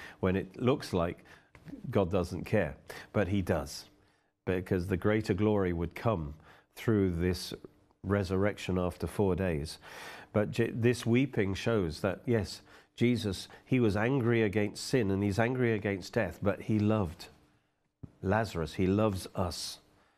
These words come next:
and he weeps because of our sad condition in sin and death. But he's, he's also gonna do something about it.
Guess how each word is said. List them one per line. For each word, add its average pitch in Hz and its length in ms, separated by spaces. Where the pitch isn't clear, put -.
and 107 140
he 107 120
weeps 110 600
because 107 320
of 95 100
our 92 140
sad 101 340
condition 98 640
in 87 160
sin 92 420
and 87 180
death. 87 360
But 95 140
he's, 98 320
he's 95 180
also 104 320
gonna 87 260
do 87 180
something 82 400
about 80 320
it. 73 180